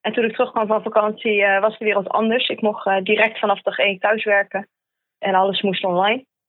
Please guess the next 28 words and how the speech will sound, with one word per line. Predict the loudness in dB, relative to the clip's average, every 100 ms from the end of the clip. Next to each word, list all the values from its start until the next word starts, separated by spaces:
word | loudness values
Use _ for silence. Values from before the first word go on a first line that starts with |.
| _ -20 _
Ehm, | -10 -6 -4 -6 -4
en | -4 0
direct | 2 2 0
kwam | -2
natuurlijk | -2 -2 -4 -4
de |
vraag | 0 0 0
naar | -2 -2
boven: | 0 -2 -2
wat | -2 0
gaan | 0 0
we |
doen | 0 -2
met | -2
die | -2
participatiebijeenkomsten? | -2 -2 0 -2 -2 -4 -4 -4 -4 -2 -2 -2 -6 -8 -8 -8 -18 -20 -20 _
En | -4 -2 0
met | 0 0
de | 0 -2
projectgroep | -2 0 0 0 -4 -2
hadden | 0 0 2
we |
al | 2 2
heel | 0
gauw | 0 0 0 2
wel | 2 2
door | 2 0 0
van, | 2 2 2 -2 -6